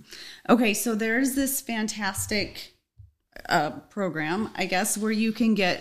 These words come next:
reimbursed. Um, I think the way that I understand that it works is each school is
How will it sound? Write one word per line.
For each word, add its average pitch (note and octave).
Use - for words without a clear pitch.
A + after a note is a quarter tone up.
reimbursed. E3
Um, E3
I G#3+
think B3
the G#3
way B3
that F3
I F3
understand D#3
that C#3+
it C3
works D3+
is E3
each A3+
school E3
is E3+